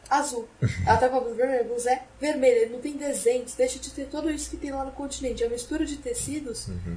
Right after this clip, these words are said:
Speaker 1: só existe no continente. Quando você
Speaker 2: Uhum.
Speaker 1: chega no Mar Alto, a coisa é mais clean, digamos. É uma coisa mais
Speaker 2: E isso eu gosto, pode parecer um detalhe meio chato e tudo mais, mas eu gosto disso porque isso também conta uma história.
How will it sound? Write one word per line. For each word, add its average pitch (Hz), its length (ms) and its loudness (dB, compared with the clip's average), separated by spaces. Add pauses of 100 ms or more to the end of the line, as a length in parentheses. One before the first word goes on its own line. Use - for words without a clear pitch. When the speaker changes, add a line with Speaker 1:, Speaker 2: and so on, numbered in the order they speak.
Speaker 1:
só - 200 -4
existe 277 600 -4 (160)
no 294 140 -4
continente. 285 720 -4
Quando 254 160 -4
você 202 140 0
Speaker 2:
Uhum. - 60 -6
Speaker 1:
chega 254 200 -2
no 247 100 -4
Mar 247 160 0
Alto, 240 200 -2
a - 40 -10
coisa 254 260 2
é 254 60 2
mais 254 300 -2 (340)
clean, 262 360 0
digamos. 196 560 -4
É 208 60 -14
uma 208 200 -18
coisa 233 220 -4
mais 220 600 -14
Speaker 2:
E 151 140 -8 (260)
isso 147 180 2
eu 143 200 2
gosto, 135 400 6
pode 156 240 6
parecer 170 340 6
um 123 80 6
detalhe 90 360 4
meio 76 180 -2
chato 98 600 -4
e - 20 -4
tudo 78 200 -4
mais, 92 240 2
mas 113 120 2
eu 131 120 6
gosto 107 280 6
disso 117 140 0
porque 131 180 -2
isso 131 160 -2
também 127 240 2
conta 131 260 -2
uma 131 140 -4
história. 127 580 2